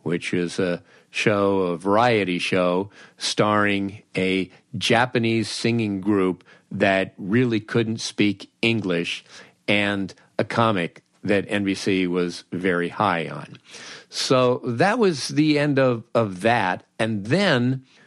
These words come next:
we had our second pilot to write for them. And they came back to us and said, "Well, you know, get rid of the, uh, semi-tough thing. You know, what might be interesting is kind of an ensemble show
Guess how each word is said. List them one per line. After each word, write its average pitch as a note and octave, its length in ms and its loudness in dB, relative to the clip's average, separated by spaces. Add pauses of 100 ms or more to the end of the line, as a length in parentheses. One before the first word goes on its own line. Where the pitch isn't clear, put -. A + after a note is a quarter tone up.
(140)
we D3+ 100 4
had D3+ 140 4
our C#3+ 100 4
second F#3+ 580 0 (280)
pilot F#2+ 460 2 (320)
to A#2+ 100 2
write F2+ 300 2
for - 120 -6
them. D#2 280 -6 (720)
And B2+ 80 2
they C3+ 80 4
came D#3 220 0
back F3+ 300 2
to D3 140 4
us C3 420 2 (140)
and C3 280 2
said, C3+ 440 2
"Well, G3 260 0
you G#3+ 120 -6
know, A3 80 -2
get G#3 180 -2
rid F3 300 2
of C3 160 2
the, A#2 400 2
uh, G2 100 0
semi-tough A#2+ 720 0
thing. F#2 300 0 (240)
You F#3+ 80 4
know, G#3 80 2
what C#3+ 120 2
might C3+ 320 2
be D#3+ 120 2
interesting A#2+ 640 0
is A#2+ 280 0
kind C3 260 0
of B2 160 -2
an B2 120 0
ensemble C3+ 680 0
show F#2 540 0